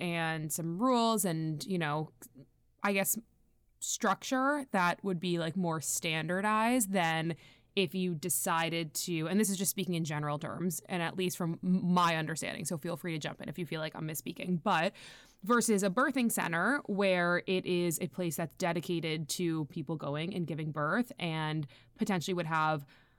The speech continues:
more flexibility, maybe less resources in terms of if you are high risk or if something goes wrong, they might not have the same level of equipment or doctors on staff that a hospital would have. And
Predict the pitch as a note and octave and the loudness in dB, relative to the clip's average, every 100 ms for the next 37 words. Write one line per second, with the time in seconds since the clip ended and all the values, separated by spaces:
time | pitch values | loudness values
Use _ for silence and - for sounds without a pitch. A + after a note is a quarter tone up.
0 | _ _ _ F#3 F#3+ G3+ G3+ G3+ F#3+ - | _ _ _ 0 4 6 6 4 2 0
1 | G3 E3+ - - D#3+ G3 F#3 F3+ F3 E3 | 0 0 0 -2 0 2 4 4 2 2
2 | E3 F3+ G3 G#3 G3+ G3+ F#3 - F#3 F#3 | 2 2 4 4 6 4 2 0 2 2
3 | D3+ E3+ E3+ F3 G3 A3+ C#4 D4 - F#3 | 2 0 0 0 0 2 0 0 0 -2
4 | - F#3 E3+ F3 - F3 E3 D#3+ D#3+ C3+ | 0 0 2 0 0 2 2 2 0 -4
5 | - F3 E3 - - - F#3 E3+ E3 D#3+ | -2 0 0 -4 -12 -8 -4 0 2 2
6 | D#3+ - D#3 D#3 E3 C4+ - - F3 D#3+ | -2 -4 -4 -2 -2 0 -2 -4 -4 0
7 | D#3 - D3 D#3 D3+ D#3 D3 D#3 E3 E3+ | -2 -2 -4 -4 -4 -4 -4 0 2 4
8 | G#3+ A#3 F3 E3 D#3+ D#3+ C#3 D#3+ D#3+ C#3+ | 4 2 2 0 0 -4 -4 -4 -6 -4
9 | D#3+ D#3 D3+ E3 D#3+ D3+ F3+ - D#3+ D#3+ | -4 -2 -2 -2 -4 -6 -6 -4 -2 -2
10 | - D#3 D3+ C#3+ - _ - D3+ D3 E3+ | -2 -2 -4 -6 -16 _ 0 0 0 -2
11 | E3 D#3+ D#3 D#3 - D#3 D#3 - D3+ - | -4 -2 -2 -4 -2 0 0 -2 -6 -4
12 | - C#3+ - F#3+ F3+ F#3 A3 A#3+ B3+ - | -6 -8 -4 -2 -2 0 2 4 2 -4
13 | - - - - - _ - G3+ G3 F#3 | -20 -20 -20 -20 -20 _ 0 2 4 4
14 | F#3 F#3+ | 4 2